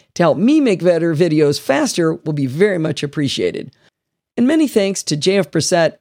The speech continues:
and Don McAllister for spoon-feeding me so many of these ideas over the years and helping me be more efficient and effective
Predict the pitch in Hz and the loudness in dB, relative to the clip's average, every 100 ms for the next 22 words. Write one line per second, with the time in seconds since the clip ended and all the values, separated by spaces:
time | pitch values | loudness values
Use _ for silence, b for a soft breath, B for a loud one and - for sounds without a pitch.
0 | - 151 180 214 202 170 160 139 165 151 | -6 0 0 0 0 0 0 0 -4 -2
1 | 170 156 - 294 285 226 190 170 165 156 | -4 -4 -4 -2 -2 -2 -4 -2 0 -2
2 | B B - - 359 302 254 185 185 175 | B B -2 0 0 2 0 0 0 0
3 | 156 151 151 139 143 - 240 233 175 160 | 0 0 2 0 -2 -2 -2 0 -2 0
4 | 151 147 - b - 165 165 156 151 180 | 2 0 -4 b 0 2 2 0 0 2
5 | 226 170 160 160 170 170 - 147 - 139 | 2 0 -2 0 2 0 0 0 0 -2
6 | - 143 143 254 233 165 160 | -2 -2 -2 -4 -2 -2 -2